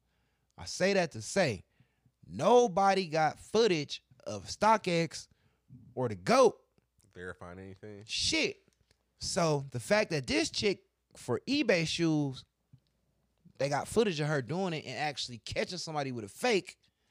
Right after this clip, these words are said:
Speaker 1: now got everybody singing eBay good graces when people weren't even buying shoes off of eBay. It wasn't a thing. You rather had a, the green StockX tag 'cause it was trendy. The goat don't put no tag on your shit, but you get this shit in this long-ass checklist box in your box.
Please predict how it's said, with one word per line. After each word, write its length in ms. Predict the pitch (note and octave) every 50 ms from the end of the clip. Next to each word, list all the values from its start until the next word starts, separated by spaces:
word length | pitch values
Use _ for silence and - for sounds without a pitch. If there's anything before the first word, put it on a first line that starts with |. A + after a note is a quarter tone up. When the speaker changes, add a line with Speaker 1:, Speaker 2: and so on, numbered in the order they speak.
| _ _ _ -
Speaker 1:
now 200 | A#2 D#3+ E3+ E3
got 160 | D3 D#3 A#2+
everybody 680 | C#3+ D#3 D3 D3 C3+ B2 C#3 C#3 C#3 C3+ C3+ C3 B2+ - _ _ _ _ _ _ _ _ - - - - - _ _ _ _ _ _ _ _ _ _ _ _ _ _ _ _ -
singing 440 | - - - F#3+ F#3 F3 E3+ D#3 C#3+ E3 D#3+
eBay 220 | C#3 D3+ C#3+ C#3
good 180 | C3 C#3+ C#3 A#2+
graces 520 | C3 C3+ C3 B2+ A#2 - A2+ A2 G#2+ A#2
when 100 | A2+ A#2
people 260 | - D3+ D#3 C#3 B2
weren't 140 | B2 C3 B2
even 160 | A#2 A2+ G#2
buying 260 | G2+ A#2 B2+ C3 B2+ B2
shoes 280 | - - B2+ A2+ G#2+
off 160 | A2 A2 F#2 F#2
of 80 | -
eBay. 320 | - C3 B2 G#2 A2+ G#2 F#2
It 60 | C3
wasn't 320 | B2 B2+ A#2+ A2 A2 G#2+ F#2+
a 40 | -
thing. 320 | - B2+ B2 A2 G2 F2 F2
You 140 | B2+ D3+
rather 220 | C#3+ D3 C#3+ C#3 C3
had 180 | C3+ C#3 C3+ A#2+
a, 40 | A2+ - - _ -
the 80 | A2
green 320 | F2+ A2 B2 C3+ C#3 C3 B2
StockX 540 | - - C3 B2 B2 - A2 A#2+ G#2 -
tag 340 | - - B2+ A#2 A#2 A#2 G#2+
'cause 160 | - B2 A2
it 60 | A2 G2+
was 100 | G#2 -
trendy. 540 | - - C3 A#2 A2+ G#2 G#2+ G#2+ G#2+ G#2 - _ _ _ _ _ -
The 60 | G#2
goat 260 | G2 C3+ D3 C#3 -
don't 140 | B2 B2+ A#2
put 120 | - C3 G#2+
no 100 | A2 A2+
tag 280 | - C3 A#2+ A2+ A2
on 80 | A2+ A2
your 100 | G#2+ G#2
shit, 200 | - - A#2 G2+
but 160 | G2 G2+ -
you 60 | G#2+ F#2+
get 160 | G#2+ A2 -
this 120 | G2 G#2
shit 200 | - - - A#2
in 80 | - F#2
this 160 | G2+ G2+ F#2+
long-ass 480 | A2 A#2 A#2 A2+ A2+ A2 A2 G#2+ G#2 -
checklist 480 | - B2+ G#2+ - - G#2 G#2+ G#2+ G2 -
box 380 | F2 A#2 A#2 A#2 G2+ - - -
in 80 | G#2
your 180 | G2+ G#2 G#2 G#2
box. 440 | G2+ E2 A#2+ B2 B2 - - -